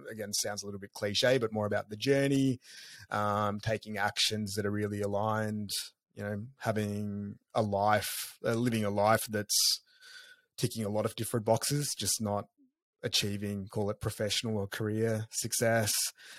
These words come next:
um, working on things like becoming a good husband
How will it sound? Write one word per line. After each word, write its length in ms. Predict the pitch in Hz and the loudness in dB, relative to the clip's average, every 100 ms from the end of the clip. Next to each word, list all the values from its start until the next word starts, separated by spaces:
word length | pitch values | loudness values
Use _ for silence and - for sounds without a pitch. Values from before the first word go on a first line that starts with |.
| - - | -14 -6
um, 400 | 101 104 104 117 | -2 0 0 8
working 440 | 143 147 151 151 | 10 10 8 6
on 160 | 143 139 | 6 8
things 300 | 151 185 156 | 6 6 8
like 240 | 123 120 | 8 8
becoming 580 | 123 127 131 131 131 131 | 4 6 8 8 6 4
a 100 | 135 | 6
good 300 | 139 135 131 | 8 10 8
husband 580 | 113 131 123 117 123 120 | 10 6 6 6 6 6